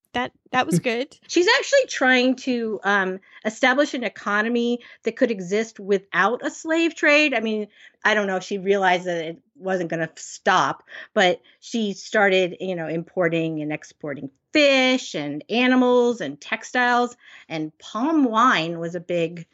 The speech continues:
Speaker 2: product, <laughs> you know, that ha-, didn't have anything to do with slaves.
Speaker 1: <laughs>
Speaker 2: Have you ever had palm wine?
Speaker 1: I haven't, but, uh, from what I have seen, when people drink it, it seems a lot like everybody's doing tequila shots.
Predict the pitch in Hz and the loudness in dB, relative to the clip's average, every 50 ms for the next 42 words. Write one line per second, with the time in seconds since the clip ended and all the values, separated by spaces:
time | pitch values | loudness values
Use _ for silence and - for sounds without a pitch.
0 | _ _ _ _ _ _ _ _ - - 202 170 170 170 156 - - - - - | _ _ _ _ _ _ _ _ -14 -8 -6 -6 -4 -4 -4 -4 -6 -8 -10 -14
1 | - - - - - 302 - - - - - _ - - - - - - _ 302 | -14 -14 -10 -8 -8 -8 -8 -10 -16 -20 -20 _ -20 -20 -20 -20 -20 -4 _ 2
2 | 330 320 233 208 214 165 185 180 - - 175 - 202 190 196 190 170 170 180 180 | 2 4 4 4 2 2 0 -2 -4 -2 -2 -2 0 0 0 -2 -2 -2 -2 -2
3 | 180 190 214 220 226 185 160 160 165 170 160 160 - - 185 185 170 156 170 180 | 0 -2 -2 -2 -4 -6 -10 -8 -8 -8 -8 -8 -8 -6 -4 -2 -2 -2 -4 -8
4 | - - - _ _ _ - - - - - - - _ _ _ _ _ _ - | -10 -12 -18 _ _ _ -20 -20 -20 -20 -20 -20 -20 _ _ _ _ _ _ 2
5 | 277 349 427 453 440 403 254 233 196 208 240 262 - - 320 320 339 320 330 339 | 4 4 6 4 4 2 2 2 2 2 2 2 -2 -2 -2 -2 0 0 0 0
6 | 339 339 349 349 359 339 - - - - - - - 370 381 302 269 302 262 262 | 0 0 0 -2 -4 -6 -10 -16 -20 -20 -20 -4 -2 -2 -2 0 0 0 0 0
7 | 269 254 269 - 185 208 262 240 - - - 240 220 - 311 285 294 285 269 262 | 0 -2 -6 -8 -4 -2 0 0 0 0 0 -2 -2 -2 -4 -6 -4 -4 -4 0
8 | 269 320 359 370 339 294 277 269 269 233 _ - - 247 240 226 208 - - - | 0 0 2 2 0 0 0 -2 -4 -6 _ -6 -2 -2 -2 -2 -2 -6 -8 -6
9 | 247 233 233 240 240 247 226 220 220 - - 254 - 240 214 202 208 202 233 - | -6 -4 -4 -6 -6 -6 -8 -8 -8 -10 -10 -10 -8 -8 -8 -6 -6 -8 -6 -6
10 | 247 196 175 - - - - - 277 269 269 269 262 240 262 202 196 202 - - | -8 -8 -10 -10 -10 -10 -10 -8 -8 -8 -8 -8 -8 -8 -8 -6 -6 -6 -6 -6
11 | 185 180 - 196 196 190 170 185 175 165 - 190 185 190 180 - - - - 196 | -8 -8 -8 -8 -10 -10 -10 -10 -12 -12 -12 -12 -12 -12 -14 -16 -18 -16 -14 -14
12 | 202 - - 190 - - - - - - - - - - - | -12 -12 -12 -12 -12 -12 -12 -12 -12 -14 -18 -20 -20 -20 -20